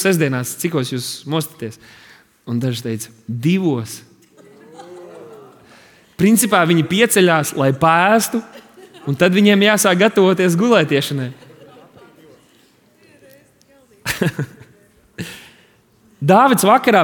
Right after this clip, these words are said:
pieceļas no savas gultas vietas, un tad viņš pastaigāja šurp turp pa ķēniņa nama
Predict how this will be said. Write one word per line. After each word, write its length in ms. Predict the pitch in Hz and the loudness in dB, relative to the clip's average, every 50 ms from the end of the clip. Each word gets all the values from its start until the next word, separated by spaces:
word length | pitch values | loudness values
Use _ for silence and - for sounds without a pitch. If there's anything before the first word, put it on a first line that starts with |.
| 147 | 2
pieceļas 400 | 180 226 254 247 - 170 147 - | 2 0 0 2 2 -2 -2 0
no 80 | 165 156 | -2 -2
savas 300 | 151 - 220 208 175 143 135 | 0 2 2 2 2 0 0
gultas 380 | 135 143 143 147 156 180 165 - | 0 0 0 0 -2 -4 -4 -2
vietas, 460 | 202 226 247 262 247 226 - - - - _ _ _ _ _ _ _ _ _ _ _ _ _ _ - | -2 -2 -2 -2 -4 -10 -12 -12 -14 -16 _ _ _ _ _ _ _ _ _ _ _ _ _ _ -10
un 80 | - 139 | -4 0
tad 160 | 214 226 240 | 0 2 2
viņš 160 | 196 - - | 2 0 0
pastaigāja 580 | 196 220 247 - - 214 185 165 165 165 165 156 - - | 0 0 0 0 0 0 0 2 2 2 2 0 0 0
šurp 240 | - 247 302 - - - | 0 0 0 -2 -4 -6
turp 220 | - 254 262 - | -4 -4 -4 -4
pa 80 | - 175 - | -8 -6 -2
ķēniņa 320 | 196 202 214 208 185 170 175 | 0 0 0 0 0 -2 -2
nama 240 | 180 175 160 139 | -2 -2 -4 -4